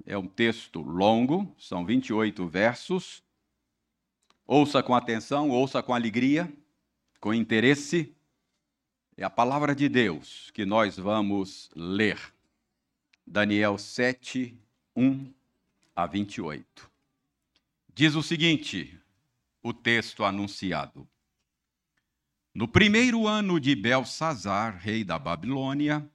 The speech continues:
teve Daniel um sonho e visões ante seus olhos, quando estava no seu leito.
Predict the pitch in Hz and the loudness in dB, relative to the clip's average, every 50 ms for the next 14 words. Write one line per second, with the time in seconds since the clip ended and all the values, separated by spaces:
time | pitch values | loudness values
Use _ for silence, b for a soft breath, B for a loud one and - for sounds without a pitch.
0 | _ _ _ _ _ _ _ _ _ - 214 220 226 247 247 196 151 151 185 170 | _ _ _ _ _ _ _ _ _ 0 2 2 2 2 0 -2 -4 -4 -4 -4
1 | 131 104 131 156 151 147 135 127 117 107 113 131 143 147 147 143 156 180 190 180 | -2 -2 0 0 0 0 -2 0 0 0 2 2 2 0 0 0 -2 -2 -4 -6
2 | 180 - - - 175 170 175 175 175 175 170 165 160 160 170 180 160 139 160 151 | -8 -10 -12 -8 -6 -4 -4 -4 -4 -4 -4 -4 -4 -2 -2 -2 -2 -2 -2 -2
3 | 135 101 98 117 127 139 143 143 147 135 98 123 123 131 131 - 113 101 - - | -2 -2 -2 -2 0 0 0 0 0 0 0 0 0 0 0 -2 -4 -6 -4 -4
4 | 92 90 90 85 - 87 82 90 98 107 123 151 175 170 - - - _ _ _ | -4 -4 -4 -4 -4 -2 -2 -2 0 -2 -2 -4 -4 -6 -10 -14 -20 _ _ _
5 | _ _ - 180 208 214 185 226 208 - - - - 202 202 202 185 196 190 190 | _ _ 2 2 2 2 0 -4 -6 -6 -6 -4 -2 -2 0 0 -2 -2 -4 -4
6 | 185 175 - - 196 190 190 175 143 127 127 131 135 113 101 85 - _ - 85 | -6 -6 -6 -4 -4 -2 0 0 2 2 4 4 2 2 0 -2 -6 _ -12 -12
7 | 71 | -12